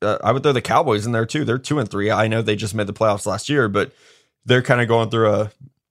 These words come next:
you know, a li-, still kinda feels like a rebuild, especially on defense. So, but I, I would look at, you know, I love what the Texans are doing. I, I think the Bears could be very good again quickly if they can get some weapons at receiver.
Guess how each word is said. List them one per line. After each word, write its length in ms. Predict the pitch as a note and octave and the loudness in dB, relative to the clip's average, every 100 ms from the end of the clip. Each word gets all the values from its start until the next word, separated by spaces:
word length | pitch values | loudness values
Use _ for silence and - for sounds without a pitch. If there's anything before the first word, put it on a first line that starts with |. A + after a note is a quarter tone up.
| - | -8
you 100 | G#2 | -4
know, 260 | G#2 G2+ - | -2 -2 -4
a 60 | G#2 | -6
li-, 120 | G#2+ - | -6 -8
still 260 | - C#3 | -8 -8
kinda 240 | C3+ A#2+ G2+ | -4 -4 -2
feels 280 | - A#2 | -2 -2
like 100 | A2 | -2
a 60 | G2 | -6
rebuild, 560 | F#2 G2 B2 G#2 F#2+ G2 | -6 -4 -2 -2 -4 -6
especially 360 | - G#2+ - | -6 -6 -4
on 140 | F#2+ F#2+ | -4 -4
defense. 480 | G2+ A#2 F#2+ D#2+ | -6 -6 -8 -10
So, 260 | - G2 F#2+ - - - _ _ | -4 -4 -4 -8 -20 -20 _ _
but 100 | C3 | 2
I, 160 | B2+ D3+ - | 4 2 2
I 40 | E3 | 2
would 140 | F3+ | 2
look 200 | A#2 A2 | 0 0
at, 180 | G#2 E2 - - _ _ _ - | -2 -2 -8 -20 _ _ _ -12
you 160 | D2 | -2
know, 80 | G#2+ | 0
I 140 | - | 2
love 260 | C3 B2+ B2 | 4 4 2
what 140 | B2 | -2
the 80 | A#2 | -2
Texans 440 | G#2+ A2+ - A#2 G#2 | 0 0 0 -6 -4
are 60 | |
doing. 440 | G#2+ A2+ A2 G#2+ G2 _ _ - | -2 0 0 -2 -8 _ _ -2
I, 200 | B2+ D#3+ | 2 2
I 20 | |
think 160 | A3+ | 2
the 80 | D#3 | 0
Bears 400 | F#2+ G#2+ A#2+ B2 | 0 2 2 0
could 160 | - B2 | -2 0
be 140 | B2 | 0
very 340 | G#2+ G#2+ A#2+ A2 | 2 2 0 0
good 320 | A#2+ A#2+ A#2 _ _ _ - | 0 0 -2 _ _ _ -2
again 380 | G#2 B2+ A#2+ G#2+ | 0 2 0 0
quickly 520 | A#2+ A#2 A#2+ B2 A#2 - _ - | -4 -2 -2 -2 -4 -12 _ -8
if 160 | F#2+ | -2
they 140 | A#2 A2+ | 2 2
can 280 | B2 A2+ G2+ | 2 -2 -2
get 140 | F#2+ | -4
some 180 | - G#2 | -4 0
weapons 460 | F#2+ G#2 A#2 A2+ | 0 2 0 0
at 80 | - | -4
receiver. 600 | G2 F#2+ A2+ A2 A#2 A2+ | -6 -6 -4 0 0 -2